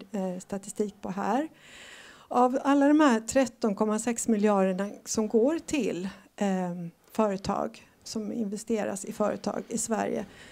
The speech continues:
så är det mer än nittio procent som kommer från män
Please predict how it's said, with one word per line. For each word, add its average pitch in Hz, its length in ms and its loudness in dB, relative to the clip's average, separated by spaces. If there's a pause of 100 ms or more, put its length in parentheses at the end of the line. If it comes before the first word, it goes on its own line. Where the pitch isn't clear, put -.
(280)
så - 140 0
är 226 180 8
det 196 300 4 (400)
mer 269 260 8
än 233 140 8
nittio 226 280 2
procent 233 440 0
som 214 140 -4
kommer 190 240 -4
från 208 240 -2
män 226 360 2